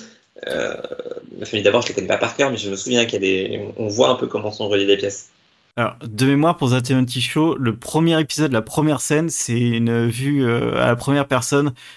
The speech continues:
Speaker 2: d'Eric qui, euh, se trimballe dans toute la maison.
Speaker 1: Ah ouais ? Oh, putain, faut que je la revoie. Bon, bah, autant pour moi, alors.
Speaker 2: <laughs> Mais bon, tu le vois une seule fois dans la série.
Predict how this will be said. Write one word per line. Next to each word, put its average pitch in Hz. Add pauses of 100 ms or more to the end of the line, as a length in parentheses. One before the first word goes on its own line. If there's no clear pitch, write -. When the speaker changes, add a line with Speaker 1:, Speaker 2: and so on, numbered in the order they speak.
Speaker 2:
d'Eric 139
qui, 120
euh, 117
se -
trimballe 131
dans 123
toute 123
la 127
maison. 123 (560)
Speaker 1:
Ah 90
ouais ? 156
Oh, - (120)
putain, -
faut -
que -
je 98
la - (140)
revoie. 101 (1400)
Bon, 95
bah, 98
autant 92
pour 90
moi, 85
alors. 95 (180)
Speaker 2:
<laughs> -
Mais 139
bon, 123
tu 123
le 113
vois 120
une 135
seule 127
fois 131
dans 123
la 123
série. 117